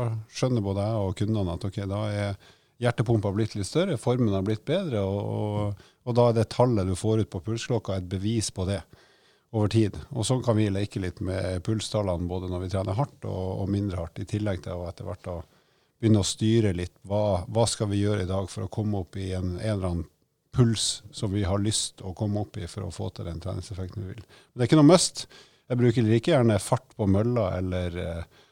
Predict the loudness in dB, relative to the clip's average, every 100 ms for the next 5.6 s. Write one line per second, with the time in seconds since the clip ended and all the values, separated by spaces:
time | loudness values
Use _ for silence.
0 | _ 0 0 0 2 2 0 -4 -4 -2
1 | 0 -2 0 0 0 -2 -4 -2 -2 0
2 | 0 0 -4 -6 -6 -2 -4 -4 -8 -6
3 | -4 -2 0 0 -2 -2 -6 -8 -16 _
4 | 2 4 4 2 0 -2 -2 -2 -2 -4
5 | -8 -10 -12 -10 -8 -6